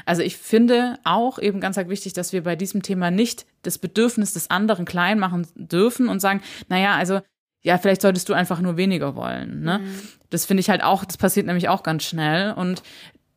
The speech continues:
Speaker 1: die sexuelle Lust von der anderen Person, die darf ja auch existieren einfach, ne? Ähm, genau, aber ja, jetzt habe ich auch schon wieder total viel geredet, weil das
Speaker 2: Das
Speaker 1: hängt
Speaker 2: ist so
Speaker 1: halt auch wieder so
Speaker 2: spannend, ja.
Speaker 1: viel zusammen.
Speaker 2: Ja.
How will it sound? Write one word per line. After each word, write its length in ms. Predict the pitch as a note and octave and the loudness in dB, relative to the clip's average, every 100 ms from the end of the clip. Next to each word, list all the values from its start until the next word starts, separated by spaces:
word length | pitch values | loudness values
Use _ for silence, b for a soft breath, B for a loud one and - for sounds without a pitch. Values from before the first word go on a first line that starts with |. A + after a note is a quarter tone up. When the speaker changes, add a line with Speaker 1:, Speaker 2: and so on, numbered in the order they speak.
| - | -14
Speaker 1:
die 180 | E3+ F3+ | -6 0
sexuelle 500 | G3 F#3+ F#3+ E3 D#3 | 0 0 0 2 0
Lust 600 | F3+ B3 D4 - - - | 4 4 4 -6 -10 -12
von 240 | - F3 | -2 0
der 140 | E3 C#3+ | 2 2
anderen 320 | G#3+ C4 G3 | 2 2 2
Person, 340 | F3 D3 F3+ | -2 -2 -2
die 100 | F3 | -4
darf 240 | D#3+ E3+ - | -2 -4 -2
ja 140 | F3+ | -2
auch 420 | - G#3+ A3 - - - | 2 0 0 -10 -14 -6
existieren 680 | F3 F3 - - G#3+ G3 | -4 -2 -4 2 4 4
einfach, 420 | C#3 C#3 C#3 C#3+ D3 | 2 -2 -4 -6 -2
ne? 180 | F3 F3+ B B B B B B - | -4 -4 B B B B B B 0
Ähm, 440 | F3 E3+ E3+ E3 | 2 2 2 -2
genau, 260 | D#3 D#3+ D3 | 0 2 2
aber 340 | A#2+ D3+ D#3 C#3+ - | 2 0 0 -2 -8
ja, 160 | D#3 C3+ | -8 -8
jetzt 100 | - | -8
habe 80 | |
ich 80 | D#3 | -6
auch 60 | D3+ | -4
schon 120 | E3+ | 0
wieder 140 | D#3+ | 0
total 220 | D#3 - F#3+ | 0 2 2
viel 100 | F3 | 2
geredet, 280 | F3+ G#3 | 4 4
weil 120 | F#3 F3+ | 4 2
das 100 | G#3+ | 2
Speaker 2:
Das 80 | |
Speaker 1:
hängt 120 | G3+ F3+ | 2 2
Speaker 2:
ist 40 | |
so 60 | F#3+ | 2
Speaker 1:
halt 140 | F3+ | 2
auch 120 | F3 | 4
wieder 200 | F3 D#3+ | 4 2
so 140 | E3+ D#3+ | 2 0
Speaker 2:
spannend, 160 | D3+ | -2
ja. 60 | - | -4
Speaker 1:
viel 140 | D3 | -4
zusammen. 480 | C#3 D3 C#3+ D#3 G#3+ - | -6 -8 -6 -2 -2 2
Speaker 2:
Ja. 320 | - C#4+ G#3+ | 2 2 -2